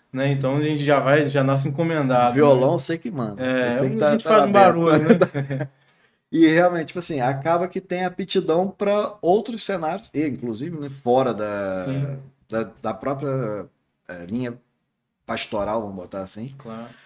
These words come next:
Speaker 2: mas que tenha a sua identidade dentro da sociedade. E assim vai, acontece com os demais membros também, né?
Speaker 1: Sim.
Speaker 2: Não é todo, toda senhora de sessenta anos que é, é, é líder da, do grupo de oração
Speaker 1: É.
Speaker 2: dela.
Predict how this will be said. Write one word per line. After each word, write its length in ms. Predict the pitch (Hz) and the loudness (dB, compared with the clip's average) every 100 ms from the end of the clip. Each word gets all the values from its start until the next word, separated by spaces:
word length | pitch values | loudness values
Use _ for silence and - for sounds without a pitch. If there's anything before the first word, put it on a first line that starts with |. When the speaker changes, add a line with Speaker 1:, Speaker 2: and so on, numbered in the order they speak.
| _ _ | _ _
Speaker 2:
mas 600 | 131 131 143 - - - | 0 2 0 -4 -8 -12
que 120 | - 185 | -16 -16
tenha 760 | - 151 147 170 190 202 165 | -2 2 2 2 -2 -2 -2
a 100 | 147 | -2
sua 220 | 139 - 156 | -4 -6 -6
identidade 720 | 160 151 147 123 120 131 143 | -8 -12 -6 -2 -2 -2 -6
dentro 200 | 135 135 | -6 -6
da 60 | |
sociedade. 640 | 135 135 - 147 120 101 - _ - | -6 -8 -6 -4 -2 -4 -10 _ -16
E 100 | 147 | -12
assim 520 | 175 - 170 214 262 - _ | -10 -10 -8 -8 -8 -14 _
vai, 220 | 127 131 139 135 | -2 0 0 -2
acontece 720 | 113 113 131 135 120 127 131 | -6 -4 -4 -4 -4 -4 -6
com 100 | 160 | -12
os 100 | 156 | -12
demais 440 | 170 151 131 147 143 - | -8 -6 -6 -6 -10 -8
membros 440 | 120 135 131 - | -4 -2 -4 -6
também, 340 | 123 110 104 | -8 -8 -8
né? 120 | 98 95 _ _ - | -10 -14 _ _ -20
Speaker 1:
Sim. 200 | - 104 | -18 -10
Speaker 2:
Não 260 | 104 107 | -8 -6
é 160 | 110 120 | -2 -4
todo, 1600 | 120 - 123 131 135 139 139 135 127 117 110 107 98 95 92 90 _ _ _ _ _ _ | -4 -4 0 2 2 2 2 2 2 0 -2 -2 -4 -6 -8 -14 _ _ _ _ _ _
toda 200 | 123 131 | -2 0
senhora 440 | 127 135 113 113 113 | 0 -2 0 0 0
de 80 | |
sessenta 420 | - 120 117 123 135 | -2 -2 -2 -4 -4
anos 360 | 123 127 135 | -4 -4 -6
que 100 | 139 | -2
é, 60 | 147 | -2
é, 920 | 151 - 131 135 127 113 113 110 107 | -4 -6 -2 0 -2 -4 -6 -6 -6
é 40 | 107 | -6
líder 340 | 110 120 120 | -4 -4 -2
da, 160 | 131 127 | -2 -2
do 120 | 120 | -2
grupo 180 | 127 127 | -4 -2
de 80 | 135 | 0
oração 380 | 139 139 127 | 0 0 -4
Speaker 1:
É. 60 | 123 | -6
Speaker 2:
dela. 240 | 110 95 | -6 -6